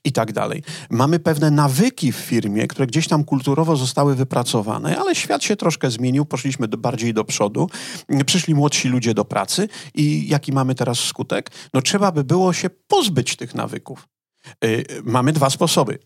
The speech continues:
Trzeba jakoś zniwelować, ale trzeba wprowadzić na to miejsce jakiś nowy nawyk, bo tak to z nawykami, ze zmianami jest. No i znowu są nam potrzebne do tego techniki, techniki pracy z nawykiem, z likwidowaniem nawyków,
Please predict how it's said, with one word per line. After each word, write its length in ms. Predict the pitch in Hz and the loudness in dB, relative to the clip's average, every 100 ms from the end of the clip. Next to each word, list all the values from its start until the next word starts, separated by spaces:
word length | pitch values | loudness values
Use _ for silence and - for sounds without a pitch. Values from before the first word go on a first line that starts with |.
| _ - | _ -6
Trzeba 340 | - 113 127 | -2 2 2
jakoś 260 | 147 160 143 | 2 2 2
zniwelować, 760 | 135 135 120 107 - - - - - | 2 4 4 2 0 -4 -6 -12 -4
ale 160 | 110 123 | 0 2
trzeba 180 | 139 | 2
wprowadzić 420 | 131 147 123 131 143 | 2 0 0 0 0
na 100 | 131 | 0
to 100 | 139 | 0
miejsce 260 | 131 - | 0 -2
jakiś 200 | 123 156 | 2 4
nowy 300 | 175 208 151 | 4 4 4
nawyk, 380 | 107 110 110 - - | 2 -2 -6 -14 -6
bo 80 | 156 | -4
tak 160 | 120 - | -4 0
to 120 | 156 | 0
z 120 | 131 | 2
nawykami, 480 | 139 135 131 135 143 | 0 -2 0 0 2
ze 140 | 135 | 0
zmianami 420 | 127 131 123 110 101 | 0 0 0 0 -2
jest. 240 | - - - 180 143 | -6 -8 -8 -10 0
No 60 | 160 | 0
i 80 | |
znowu 320 | 190 415 381 320 | 0 -4 -2 0
są 200 | 196 165 | 2 4
nam 160 | 147 | 4
potrzebne 500 | 127 131 - 160 156 | 2 -2 -2 0 2
do 100 | 131 | 0
tego 260 | 131 143 135 | -2 -2 -2
techniki, 560 | - 143 - 110 117 | 0 -2 0 -4 -4
techniki 380 | 135 139 165 151 | -2 -2 -2 -4
pracy 340 | 131 143 - 127 | -2 -2 0 -2
z 100 | 113 | 2
nawykiem, 580 | 123 110 - 120 165 240 - | 2 0 -2 0 0 -2 -8
z 80 | 120 | -2
likwidowaniem 720 | 147 - 139 127 117 107 110 | -2 -2 0 2 0 -2 -4
nawyków, 520 | 113 113 - 202 | -6 -8 -4 -4